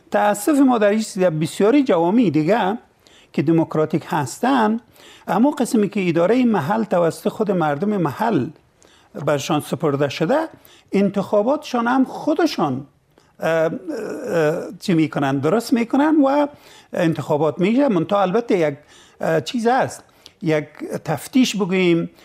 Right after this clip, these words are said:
اه، از مرکز وجود داره، اما تمام عمله راجستر کردن در محلات صورت می‌گیره توسط خود مردم محل،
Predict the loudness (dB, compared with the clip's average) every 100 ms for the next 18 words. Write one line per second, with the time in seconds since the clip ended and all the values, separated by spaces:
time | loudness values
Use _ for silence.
0 | -20 -6 -2 -2 0 -2 -2 -2 -2 -2
1 | -2 0 -2 0 -2 0 2 2 -2 -6
2 | _ _ -2 2 4 2 0 0 2 2
3 | 2 2 2 2 0 -4 -8 -4 0 0
4 | 0 -2 -2 -2 0 0 2 2 0 -2
5 | 0 0 0 0 0 0 -2 0 0 0
6 | -2 0 0 0 0 -4 -6 -2 0 0
7 | 0 -2 0 0 0 0 -2